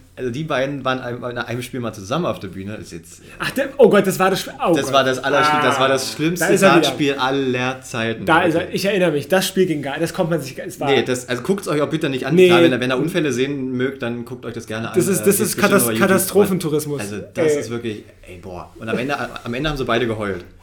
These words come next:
Speaker 2: Wirklich,
Speaker 1: Der
Speaker 2: ja.
Speaker 1: eine, weil er nicht konnte und der andere, weil er nicht wollte. Ich weiß nicht. Also das war so schlimm. Weil Barry van Peer hatte ja mit Dartitis zu tun zu der Zeit. Wobei ich mich dann frage, ja, wieso spielst du dann überhaupt noch? Das war schon der erste Punkt.
Speaker 2: Ja.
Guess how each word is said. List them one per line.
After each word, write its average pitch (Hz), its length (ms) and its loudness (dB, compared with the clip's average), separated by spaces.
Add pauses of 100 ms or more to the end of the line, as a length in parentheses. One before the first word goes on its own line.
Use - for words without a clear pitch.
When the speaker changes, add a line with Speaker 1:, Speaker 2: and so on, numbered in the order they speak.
(400)
Speaker 2:
Wirklich, 175 420 2
Speaker 1:
Der 160 80 2
Speaker 2:
ja. 117 60 4
Speaker 1:
eine, 151 220 4
weil 143 140 2
er 139 60 2
nicht 135 160 -4
konnte 170 280 0
und 156 80 2
der 143 100 -2
andere, 131 200 -2
weil 117 80 0
er 117 60 0
nicht 104 120 -8
wollte. 95 220 -4
Ich 92 120 -6
weiß 90 200 -10
nicht. 87 160 -14
Also 101 180 -6
das 101 220 -8
war 95 200 -12
so 113 280 -4
schlimm. 131 400 -6 (400)
Weil 110 160 -4
Barry 123 260 -2
van 127 120 -4
Peer 139 320 -4
hatte 131 160 -6
ja 120 320 -4
mit 117 140 -8
Dartitis 147 400 -8
zu 156 80 -12
tun 156 260 -8
zu 147 120 -12
der 139 180 -6
Zeit. 139 320 -10 (300)
Wobei 101 160 -10
ich 101 60 -14
mich - 80 -18
dann 107 100 -12
frage, 101 200 -10
ja, 98 120 -8
wieso 101 200 -14
spielst 123 280 -14
du 104 40 -12
dann 95 120 -12
überhaupt 92 260 -16
noch? 110 140 -14 (580)
Das - 160 -20
war 101 120 -10
schon 107 120 -10
der 98 140 -10 (160)
erste 107 320 -16
Punkt. 120 280 -12 (280)
Speaker 2:
Ja. 135 420 -4